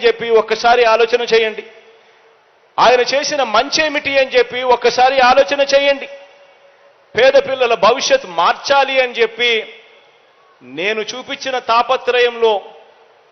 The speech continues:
మీ అన్న చూపించిన తపన తాపత్రయంలో కనీసం ఒక్క శాతమైనా అప్పట్లో చంద్రబాబు నాయుడు గారు చూపించాడా అని చెప్పి ఆలోచన చేయమని అడుగుతా ఉన్నా.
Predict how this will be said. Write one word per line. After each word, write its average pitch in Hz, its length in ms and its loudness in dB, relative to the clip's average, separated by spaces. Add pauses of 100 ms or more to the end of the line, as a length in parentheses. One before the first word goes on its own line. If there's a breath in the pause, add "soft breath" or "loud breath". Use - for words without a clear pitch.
(560)
మీ 180 280 -2
అన్న 220 220 0
చూపించిన 277 580 -2
తపన 254 460 0
తాపత్రయంలో 226 800 -2
కనీసం 262 760 -2 (800)
ఒక్క - 500 -4
శాతమైనా 254 760 0
అప్పట్లో 233 520 2
చంద్రబాబు 220 540 0
నాయుడు 220 200 -2
గారు 196 220 2 (100)
చూపించాడా 202 540 0
అని 190 200 -2
చెప్పి 180 380 -4 (420)
ఆలోచన 180 440 -2
చేయమని 165 380 -2
అడుగుతా 139 380 -2
ఉన్నా. 131 220 -8